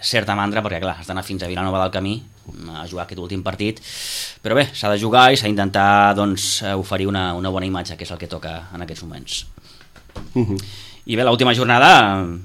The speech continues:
Speaker 1: mm, veurem
Speaker 2: Sí, sí.
Speaker 1: si serà la Ribetana o serà la Múnia qui acaba jugant la, la promoció d'ascens.
Speaker 2: Perquè la Múnia no ha afluixat, eh?
Speaker 1: No, no, no,
Speaker 2: Ha
Speaker 1: que va, que va.
Speaker 2: continuat allà
Speaker 1: Des de que va
Speaker 2: i
Speaker 1: perdre
Speaker 2: la,
Speaker 1: amb el Sitges fa
Speaker 2: va
Speaker 1: dues
Speaker 2: fer
Speaker 1: jornades.
Speaker 2: quatre ahir al Piera, no?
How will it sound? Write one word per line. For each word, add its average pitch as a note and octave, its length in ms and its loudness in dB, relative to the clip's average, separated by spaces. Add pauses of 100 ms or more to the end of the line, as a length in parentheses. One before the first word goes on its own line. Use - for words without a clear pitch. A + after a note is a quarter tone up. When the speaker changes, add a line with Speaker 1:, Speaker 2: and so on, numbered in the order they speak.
(480)
Speaker 1:
mm, E2 600 -12
veurem G2 360 0
Speaker 2:
Sí, G#2+ 80 -4
sí. G2+ 60 -2
Speaker 1:
si F#2+ 100 -2
serà F#2 100 2
la G2+ 100 4
Ribetana G#2 400 2
o B2 40 0
serà A#2 300 4
la F#2 420 0
Múnia A#2 360 2
qui F#2+ 140 -6
acaba F#2 240 -2
jugant F2+ 240 -4
la, F2+ 140 -2
la F2+ 120 -4
promoció F#2 380 -6
d'ascens. F2+ 560 -6
Speaker 2:
Perquè B2+ 160 -6
la A2+ 80 0
Múnia A2 280 2
no C3 220 4
ha G#2 40 2
afluixat, G#2 460 -4
eh? B2 220 -6
Speaker 1:
No, A2 160 -2
no, A2 120 0
no, A#2 60 0
Speaker 2:
Ha A2 60 -4
Speaker 1:
que G#2 80 -2
va, A2 120 2
que A2 100 -2
va. A2 60 2
Speaker 2:
continuat A2 240 2
allà A#2 280 0
Speaker 1:
Des D3+ 120 4
de D3+ 60 2
que C#3+ 60 4
va - 100 4
Speaker 2:
i - 40 2
Speaker 1:
perdre A2+ 140 4
Speaker 2:
la, A2+ 60 6
Speaker 1:
amb A#2 80 4
el G#2+ 60 2
Sitges B2 540 0
fa G2 140 -2
Speaker 2:
va B2+ 60 2
Speaker 1:
dues G#2+ 120 0
Speaker 2:
fer - 80 4
Speaker 1:
jornades. B2 380 4
Speaker 2:
quatre A#2 120 2
ahir A#2 180 2
al G#2 100 0
Piera, B2 360 2
no? A2+ 160 0